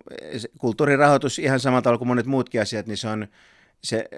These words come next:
näkökulma on hyvin tuottajakeskeinen. Et tässäkin tapauksessa niin, niin, niin koko ajan ajatellaan sitä, että miten tää järjestelmä voisi palvella näitä,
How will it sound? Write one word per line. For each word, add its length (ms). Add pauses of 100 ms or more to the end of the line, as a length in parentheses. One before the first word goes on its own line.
näkökulma 600
on 100
hyvin 220
tuottajakeskeinen. 1300
Et 120
tässäkin 300
tapauksessa 600
niin, 300
niin, 220
niin 160
koko 200
ajan 120
ajatellaan 400
sitä, 240
että 100
miten 260
tää 160
järjestelmä 480
voisi 200
palvella 400
näitä, 380